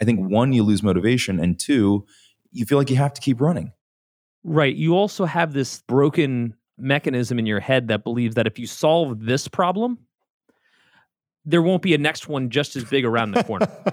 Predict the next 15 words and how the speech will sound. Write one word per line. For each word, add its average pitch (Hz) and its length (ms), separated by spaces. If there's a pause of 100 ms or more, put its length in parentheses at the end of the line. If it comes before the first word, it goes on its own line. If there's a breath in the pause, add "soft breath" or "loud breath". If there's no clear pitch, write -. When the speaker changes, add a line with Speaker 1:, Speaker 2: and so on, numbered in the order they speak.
(320)
Speaker 2:
<laughs> - 340
Right? 156 260
Speaker 1:
Right. 123 540
It's, 127 240
Speaker 2:
Um, 127 280
Speaker 1:
imagine, 147 360
I'm 123 120
just 143 180
picturing, 156 400
I'm 110 160
picturing 139 380
a 98 240
hundred-meter 113 540
hurdle 107 340
where 92 320